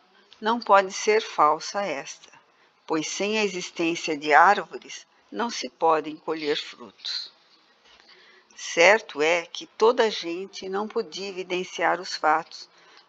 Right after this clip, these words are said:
pois nem todos se colocaram nas condições requeridas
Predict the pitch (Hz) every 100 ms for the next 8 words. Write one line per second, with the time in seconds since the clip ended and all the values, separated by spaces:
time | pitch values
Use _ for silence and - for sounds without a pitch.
0 | _ - 190 180 175 - 208 269 294 -
1 | 185 196 165 151 - - 190 - 180 175
2 | 175 175 170 185 185 180 - - 185 175
3 | - 180 185 185 - 220 202 180 180 175
4 | -